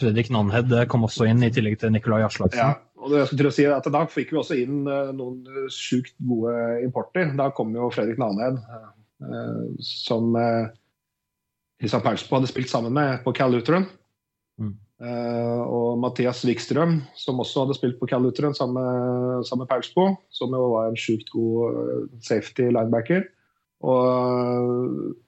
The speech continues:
Speaker 2: vi hadde Dave Harrington som, eh,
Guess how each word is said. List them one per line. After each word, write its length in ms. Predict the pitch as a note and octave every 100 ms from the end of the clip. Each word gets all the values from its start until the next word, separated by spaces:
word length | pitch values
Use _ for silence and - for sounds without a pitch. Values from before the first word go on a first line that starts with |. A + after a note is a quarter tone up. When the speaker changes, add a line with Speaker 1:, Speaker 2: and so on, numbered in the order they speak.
| _ _ _ _ _ -
Speaker 2:
vi 140 | A2+
hadde 640 | B2 A#2 A2+ A#2+ A#2+ A#2+ A#2
Dave 180 | A#2 G#2+
Harrington 540 | A2 A2 G#2+ D3+ D3+
som, 380 | C#3+ B2+ B2 B2
eh, 500 | A#2+ B2 A#2+ A#2+